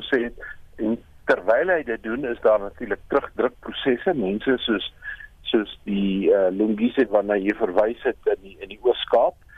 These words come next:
wat nie sommer net sal gaan lê nie, en ek dink ook nie iemand soos Ys Magashule gaan sommer net so lê nie. So die, die, die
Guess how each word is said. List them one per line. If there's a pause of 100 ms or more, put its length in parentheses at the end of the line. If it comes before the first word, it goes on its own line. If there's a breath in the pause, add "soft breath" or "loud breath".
(200 soft breath)
wat
nie
sommer
net
sal
gaan
lê
nie,
en
ek
dink
ook
nie
iemand
soos
Ys
Magashule
gaan
sommer
net
so
lê
nie. (100)
So
die, (600 loud breath)
die,
die